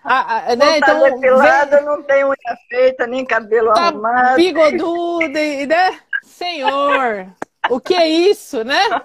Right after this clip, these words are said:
Speaker 1: Essa mendiga aqui, coitada. <laughs>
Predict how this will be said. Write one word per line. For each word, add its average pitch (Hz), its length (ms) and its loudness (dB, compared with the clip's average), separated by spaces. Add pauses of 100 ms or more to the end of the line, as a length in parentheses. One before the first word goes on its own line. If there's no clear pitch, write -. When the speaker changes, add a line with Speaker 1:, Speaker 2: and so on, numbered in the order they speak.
(340)
Speaker 1:
Essa 302 320 0
mendiga 311 600 0
aqui, 311 300 -2
coitada. 226 540 -2
<laughs> 480 60 -6